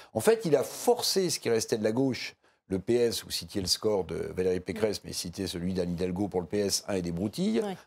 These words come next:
Speaker 1: hein, presque le niveau du taux du livret A, vous voyez, c'est quand même pas, pas grand-chose avec l'inflation
Speaker 2: Encore
Speaker 1: qu'on a.
Speaker 2: re-, revu à la hausse,
Speaker 1: Bon,
Speaker 2: euh, il y a peu.
Speaker 1: euh, le Parti communiste, Fabien Roussel, il a fait trois pour cent,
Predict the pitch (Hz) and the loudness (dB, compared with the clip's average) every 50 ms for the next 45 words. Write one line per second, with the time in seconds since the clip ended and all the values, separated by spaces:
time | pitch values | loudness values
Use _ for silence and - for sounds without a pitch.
0 | - - 104 113 107 - - 117 - - - 92 90 95 95 101 104 92 90 85 | -6 -4 -2 -2 -2 0 0 0 0 0 -4 -2 -2 -2 -2 -2 -2 -2 -4 -6
1 | - - 113 110 95 87 80 80 85 76 90 101 123 165 180 139 104 117 151 165 | -4 -2 -2 -2 -2 -2 -4 -4 -2 0 2 2 2 2 2 2 2 0 0 0
2 | 127 - - 90 90 92 87 78 - - - 85 90 95 98 - 170 202 208 - | -2 -4 -4 -4 -2 -2 -4 -4 -4 -4 -2 -2 0 -2 -2 0 0 0 0 0
3 | - - - - 95 87 - 98 - 175 180 240 240 226 - - - - 180 190 | -2 -2 -2 -4 -4 -4 -4 -4 -2 0 2 2 4 4 4 4 4 4 4 2
4 | 208 208 208 240 226 208 202 214 233 233 220 220 196 190 190 190 208 226 - 110 | 2 2 4 4 6 6 6 6 6 6 6 4 4 2 2 2 0 4 6 6
5 | 117 120 117 120 127 135 131 - 139 127 - 143 113 139 143 135 143 143 127 - | 6 8 6 6 6 6 6 4 2 2 2 -2 2 2 4 4 4 2 4 4
6 | - 135 120 123 127 120 120 110 - 135 117 95 90 90 - - 90 - - 95 | 4 4 4 4 2 2 2 2 2 0 0 2 0 -2 0 -2 -2 0 0 -2
7 | - 101 - - 214 | -2 -2 -2 -2 -2